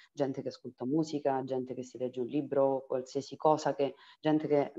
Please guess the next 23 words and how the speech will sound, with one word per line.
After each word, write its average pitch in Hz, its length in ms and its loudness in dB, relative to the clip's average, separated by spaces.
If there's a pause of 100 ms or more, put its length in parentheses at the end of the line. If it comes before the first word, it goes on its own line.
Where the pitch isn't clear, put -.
va 139 400 4
al 131 180 -4
fiume, 170 340 4
al 143 120 4
lago, 135 300 4
al 135 120 2
mare, 131 280 0
in 160 100 4
montagna. 143 600 6 (380)
Cioè, 143 220 4 (280)
trovare 175 760 10
il 147 500 6
cosiddetto 156 560 4
flow, 147 540 8 (1040)
un'attività 156 840 4
che 151 240 4
ti, 151 320 0
eh, 143 680 2
permetta 170 580 4
di 147 880 4
astrarti, 147 720 2
no? 143 320 2
Dal, 139 200 -2